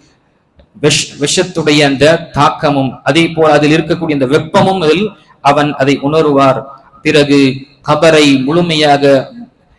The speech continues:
நெருக்கான, நெருக்கடிய நிலையில் மிகவும் அல்லாஹு தஆலா அந்த கபரை இறுக்கமாக ஆக்குவார்.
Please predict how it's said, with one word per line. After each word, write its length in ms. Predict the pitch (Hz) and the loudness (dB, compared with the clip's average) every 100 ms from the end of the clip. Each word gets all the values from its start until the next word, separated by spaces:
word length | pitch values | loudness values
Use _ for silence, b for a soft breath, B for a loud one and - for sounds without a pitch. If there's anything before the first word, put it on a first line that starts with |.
| _ | _
நெருக்கான, 640 | 165 214 226 208 185 175 143 | 2 2 2 0 2 0 0
நெருக்கடிய 640 | 147 180 202 175 165 160 | 0 0 0 0 2 2
நிலையில் 460 | 143 156 151 160 | 2 0 0 0
மிகவும் 320 | 135 139 165 175 | -2 0 0 0
அல்லாஹு 380 | 151 151 151 139 | 0 0 -2 -4
தஆலா 200 | 135 143 | 0 0
அந்த 220 | 143 127 - | 0 -2 -4
கபரை 440 | 139 151 160 151 | -2 -2 -4 -4
இறுக்கமாக 580 | 147 202 - 160 156 156 | -2 -4 -4 -4 -2 0
ஆக்குவார். 500 | 135 135 135 131 127 | 0 -2 0 0 0